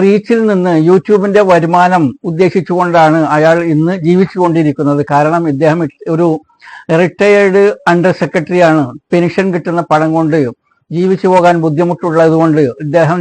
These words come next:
രംഗത്തിറങ്ങിയിട്ട് രണ്ട് സമൂഹത്തെ തമ്മിലടിപ്പിച്ചുകൊണ്ട് youtube-ിന്റെ വരുമാനമുണ്ടാക്കി ജീവിക്കുക എന്ന ഒരു പോളിസിയുമായിട്ടാണ് ഇദ്ദേഹം മുൻപോട്ട് പോയിക്കൊണ്ടിരിക്കുന്നത്.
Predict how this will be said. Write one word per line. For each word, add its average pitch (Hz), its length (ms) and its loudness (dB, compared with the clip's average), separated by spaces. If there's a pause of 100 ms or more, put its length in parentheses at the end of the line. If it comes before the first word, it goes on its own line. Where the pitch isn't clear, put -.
രംഗത്തിറങ്ങിയിട്ട് 165 880 0 (520)
രണ്ട് 180 240 2 (120)
സമൂഹത്തെ 170 640 0 (440)
തമ്മിലടിപ്പിച്ചുകൊണ്ട് 170 1040 0 (520)
youtube-ിന്റെ 175 680 0
വരുമാനമുണ്ടാക്കി 165 920 0 (380)
ജീവിക്കുക 175 520 2 (200)
എന്ന 175 200 -2
ഒരു 170 180 -2
പോളിസിയുമായിട്ടാണ് 165 920 0 (280)
ഇദ്ദേഹം 160 320 0
മുൻപോട്ട് 160 380 0
പോയിക്കൊണ്ടിരിക്കുന്നത്. 151 880 -2